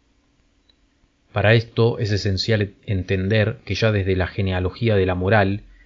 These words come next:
Nietzsche afirmaba que más que una moralidad objetiva que sea verdad,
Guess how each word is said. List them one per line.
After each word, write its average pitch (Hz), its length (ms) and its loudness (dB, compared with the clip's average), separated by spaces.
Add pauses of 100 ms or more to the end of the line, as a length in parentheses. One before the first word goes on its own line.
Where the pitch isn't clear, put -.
(280)
Nietzsche 117 320 2
afirmaba 101 800 0
que 92 160 -4
más 98 220 -2
que - 120 -6
una 107 200 0
moralidad 92 560 0
objetiva 101 760 -2
que 95 120 -6
sea 95 340 -4
verdad, 92 580 0